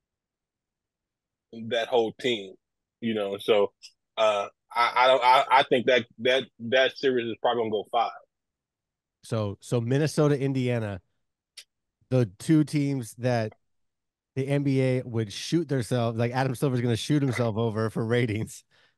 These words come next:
Speaker 2: It's gonna be the two teams in the, it's gonna be the
Speaker 1: Yeah, it's
Speaker 2: lowest,
Speaker 1: gonna be
Speaker 2: <laughs> lowest rated finals, like, ever.
Speaker 1: Yeah.
Speaker 2: All right. All right, uh, Brother Bill, starting with, uh, starting with the Eastern series, who do you see, who do you see moving forward and why?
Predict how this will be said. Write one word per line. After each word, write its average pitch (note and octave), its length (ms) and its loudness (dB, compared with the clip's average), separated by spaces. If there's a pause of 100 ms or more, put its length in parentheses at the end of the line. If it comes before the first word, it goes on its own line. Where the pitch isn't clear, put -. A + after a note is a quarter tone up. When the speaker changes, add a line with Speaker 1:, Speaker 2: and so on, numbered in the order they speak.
(140)
Speaker 2:
It's C3 140 -10
gonna B2 240 -6
be C#3+ 80 2
the D#3 140 0
two E3 180 -2
teams D#3 380 -2
in D3+ 60 -2
the, C3+ 120 -4 (260)
it's C3 140 -2
gonna C#3 80 -2
be D3+ 80 2
the C#3+ 140 4
Speaker 1:
Yeah, D3 100 4
it's A2 100 0
Speaker 2:
lowest, C3+ 300 0
Speaker 1:
gonna D#3 140 -6
be - 40 0
Speaker 2:
<laughs> B2+ 40 2
lowest C3+ 260 -2
rated C3+ 320 -6 (240)
finals, B2 300 -4
like, A#2 100 -4
ever. A2 400 -6 (840)
Speaker 1:
Yeah. B2+ 160 -4 (1040)
Speaker 2:
All A2 180 -10
right. A#2+ 140 -12 (280)
All C#3 100 0
right, C#3+ 100 2
uh, B2+ 240 2 (240)
Brother D3 260 2
Bill, C3+ 180 4
starting D3+ 360 -2
with, D3 260 -4
uh, A#2+ 400 -2
starting D3+ 240 -2
with D3+ 120 -2
the C#3+ 120 -4
Eastern C#3 260 -4
series, A2+ 380 -4
who C#3 100 -2
do C3+ 120 -2
you C#3 100 0
see, C3 640 -4 (380)
who D3+ 40 -2
do D3+ 60 -2
you D#3+ 80 0
see D3+ 160 0
moving C#3 300 2
forward B2+ 320 -2
and G#2+ 80 -2
why? G2+ 300 -8